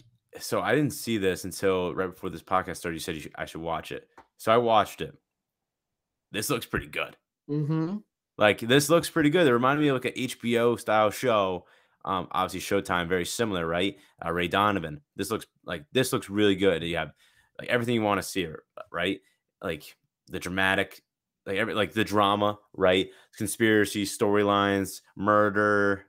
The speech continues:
Speaker 1: like, crime, everything going on, right? And a sexy story, literally, pun intended. So it's just like, I guess it just has all the elements. It has the actor.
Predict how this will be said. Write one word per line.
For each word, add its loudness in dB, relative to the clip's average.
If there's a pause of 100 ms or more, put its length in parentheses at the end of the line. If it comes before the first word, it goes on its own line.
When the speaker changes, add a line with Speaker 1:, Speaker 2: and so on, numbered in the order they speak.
Speaker 1:
like, -6
crime, -2 (400)
everything 2
going 4
on, 0 (220)
right? 0
And 0
a -4
sexy -2
story, 0
literally, 0
pun -4
intended. -6 (220)
So 2
it's -2
just -6
like, -2 (1200)
I 2
guess -2
it -8
just -8
has 0
all -2
the 0
elements. -2 (140)
It -6
has 4
the 2
actor. 0